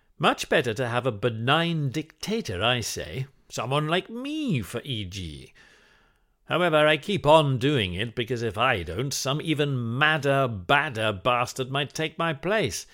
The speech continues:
And then what, I ask you? Anyway, the whole parish council thing means an inevitable involvement with the preparations for Beltane.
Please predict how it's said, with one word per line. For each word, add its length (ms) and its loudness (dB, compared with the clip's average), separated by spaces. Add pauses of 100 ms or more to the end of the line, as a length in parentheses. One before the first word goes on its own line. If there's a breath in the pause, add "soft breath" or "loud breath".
(120 loud breath)
And 180 0
then 220 4
what, 300 2 (140)
I 120 -2
ask 400 -2
you? 260 -4 (1300)
Anyway, 380 0 (560 loud breath)
the 140 0
whole 320 4
parish 540 -4
council 480 -8
thing 500 -4
means 260 -4
an 160 -4
inevitable 800 0
involvement 720 -2
with 100 -6
the 80 -4
preparations 880 -4
for 160 -8
Beltane. 920 -4